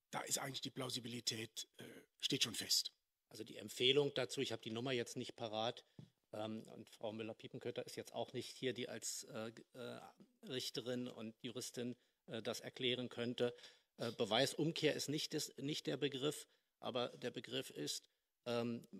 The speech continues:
Speaker 2: laienhaft, jetzt nicht juristisch, ähm, ziseliert ausgedrückt, äh, gegen jeden vernünftigen Zweifel. Also wenn ein Betroffener, äh, einen Tatvorwurf erhebt und es keine vernünftigen Zweifel daran gibt,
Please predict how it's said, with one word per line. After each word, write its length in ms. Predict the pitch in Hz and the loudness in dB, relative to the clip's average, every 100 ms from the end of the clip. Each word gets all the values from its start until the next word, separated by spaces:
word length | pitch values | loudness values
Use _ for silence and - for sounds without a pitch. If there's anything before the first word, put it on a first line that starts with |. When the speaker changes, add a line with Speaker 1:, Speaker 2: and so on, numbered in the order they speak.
| - | -12
Speaker 2:
laienhaft, 600 | 117 107 131 127 120 - - | 2 4 4 4 0 0 -2
jetzt 180 | 101 | -4
nicht 140 | 123 117 | -4 -4
juristisch, 640 | 117 110 - 113 - - - | -2 -4 -4 -4 -2 -4 -4
ähm, 320 | 117 110 - - - | -6 -6 -6 -10 -12
ziseliert 480 | - 120 113 107 113 | -8 -6 -4 -2 -2
ausgedrückt, 640 | 107 113 - 123 120 120 - _ _ _ | -4 -6 -6 -6 -4 -6 -8 _ _ _
äh, 180 | - 120 - | -4 -4 -4
gegen 400 | 160 139 151 156 | -2 2 4 4
jeden 260 | 139 147 | 4 2
vernünftigen 540 | 139 139 143 - - 131 | 2 2 0 -2 -4 -4
Zweifel. 560 | - 127 147 - 85 - | 0 4 4 2 -2 -4
Also 280 | 113 123 | -6 -2
wenn 200 | 120 131 - | -2 -2 -2
ein 240 | 120 123 | -4 -4
Betroffener, 640 | 117 - 135 - 139 131 135 _ _ _ _ | -8 -4 -4 -2 -2 -2 -4 _ _ _ _
äh, 60 | 117 | -4
einen 300 | 110 117 110 | -2 -2 0
Tatvorwurf 640 | 123 135 - 123 117 - | 0 0 0 0 0 -2
erhebt 400 | - 95 143 151 | -6 -2 -2 0
und 80 | - | -2
es 120 | 113 | -4
keine 260 | - 139 190 | 0 0 2
vernünftigen 540 | - 135 170 139 117 | 0 0 -2 -4 -4
Zweifel 500 | - 123 165 110 92 - | -2 -2 0 0 -2 -6
daran 280 | 107 95 98 | -6 -6 0
gibt, 380 | 123 - - | 0 0 -10